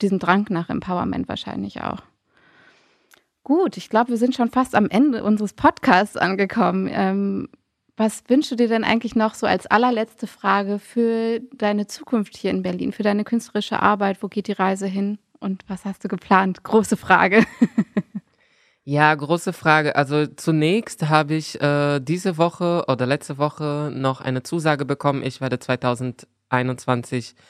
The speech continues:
Speaker 2: äh, Fellow, Kuratorin und Veranstalterin vom Schwulen Museum sein.
Speaker 1: Glückwunsch.
Speaker 2: Vielen Dank. Das heißt, genau, da werde ich erstmal, äh, weiter als Kuratorin, äh, unterwegs sein,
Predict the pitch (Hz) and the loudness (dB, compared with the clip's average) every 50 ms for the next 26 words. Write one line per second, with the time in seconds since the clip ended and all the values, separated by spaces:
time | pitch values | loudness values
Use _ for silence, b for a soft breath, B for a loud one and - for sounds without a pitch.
0 | b b b b b b b - 131 127 123 123 120 - - 147 147 156 170 170 | b b b b b b b -2 0 0 0 0 -2 0 2 2 2 4 2 2
1 | 175 170 - - 147 156 147 139 - 160 165 156 175 175 175 175 165 - 151 135 | 0 -2 -4 -6 -2 -2 -2 0 0 0 0 2 0 0 0 -2 -2 -2 -2 -2
2 | - 139 139 147 147 - - 143 139 - 143 135 139 135 135 127 - 127 127 123 | -2 -2 -2 -2 -2 -2 -2 -2 0 -2 -2 -2 -2 -2 -4 -4 -6 -6 -8 -6
3 | - 131 131 131 131 127 123 117 127 135 151 175 165 180 180 185 202 226 - _ | -6 -4 -2 -2 -2 -2 -2 -2 -4 -2 -2 -2 -2 0 0 0 -2 -4 -8 _
4 | _ _ - 202 185 - 196 208 214 240 302 - - - - _ _ _ _ - | _ _ -8 -8 -8 -4 -2 0 0 0 0 -2 -4 -10 -18 _ _ _ _ -4
5 | 170 165 160 151 143 143 147 170 214 233 - - _ _ _ _ _ _ _ _ | -2 0 0 2 2 2 2 2 0 -4 -8 -14 _ _ _ _ _ _ _ _
6 | _ _ _ _ - 147 143 - - 135 139 139 139 139 139 139 139 139 - - | _ _ _ _ 2 2 2 0 0 0 2 4 4 4 4 2 0 -2 -4 -10
7 | - - - - 156 143 131 107 98 104 - _ - 123 123 117 131 127 120 131 | -18 -8 0 2 2 4 4 2 2 -2 -6 _ -2 0 0 2 0 -2 -2 -2
8 | 123 - 135 127 - 135 131 131 131 127 131 127 127 127 123 - 131 131 127 120 | -2 -2 -2 -2 0 0 0 2 2 2 2 2 0 0 -2 -2 -2 -2 -2 0
9 | 117 127 123 139 - - 170 170 - 151 151 143 - - - 143 139 143 - - | 2 2 2 2 0 -2 -2 0 0 0 0 -2 -4 -8 -6 -4 -4 -4 -2 -2
10 | 147 147 151 143 156 156 151 156 156 156 156 - - 143 139 139 139 135 120 131 | -2 -2 0 0 0 0 0 -2 -2 -4 -4 -4 -2 -2 -2 0 -2 -2 -2 -4
11 | 139 - 147 135 151 170 175 160 160 170 160 160 165 165 170 175 | -4 -4 -4 -2 -2 -2 -4 -2 -2 -2 0 0 0 0 -2 -4